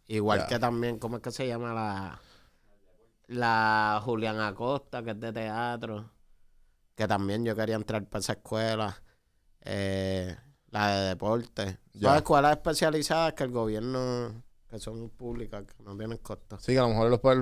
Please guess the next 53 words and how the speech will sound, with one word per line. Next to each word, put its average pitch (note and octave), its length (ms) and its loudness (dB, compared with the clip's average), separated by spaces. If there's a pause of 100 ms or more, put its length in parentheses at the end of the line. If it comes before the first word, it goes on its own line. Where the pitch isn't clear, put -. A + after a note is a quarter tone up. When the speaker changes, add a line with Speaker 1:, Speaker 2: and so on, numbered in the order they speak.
Speaker 2:
el A#2+ 80 2
papá A#2+ 220 8
están A#2 220 2
pensando A#2 320 2
como G#2+ 140 2
que, G2+ 140 2
ah, A2 160 2
cabrón, G2+ 240 0
mi G2 80 -2
hijo G2 100 0
va G#2+ 60 6
a - 20 4
estar A#2 180 2
becado A#2 300 8
porque - 380 0 (100)
sí - 180 -2
o - 100 0
sí. - 180 -2 (580)
Y G#2+ 60 2
después, A#2+ 560 10
tú A#2 120 0
sabes. F#2 380 4 (100)
Speaker 1:
Claro. G2 360 0
Speaker 2:
Sí, A#2+ 220 6
sí, A2 160 6
sí, - 280 4
sí. - 400 0
<laughs> - 60 -4 (1080)
Eh, B2 880 12
y C3 80 4
entonces, C3+ 260 6
¿cuándo D3 220 8
fue D#3 100 6
que D#3 120 8
tú D#3+ 200 8
dijiste, C#3+ 760 10 (320)
puedo C3+ 240 10
tener C#3 440 8 (420)
algún A#2 360 4
tipo C3+ 260 6
de C3 100 10
futuro B2+ 680 8 (160)
o A2+ 400 8
simplemente A#2+ 600 4
déjame B2 260 6
tratar B2 280 6
aquí A#2 200 4
a A#2 60 6
ver G2+ 120 4
qué G#2+ 100 0
es G#2 60 2
la G2 220 2
que? F#2+ 140 -4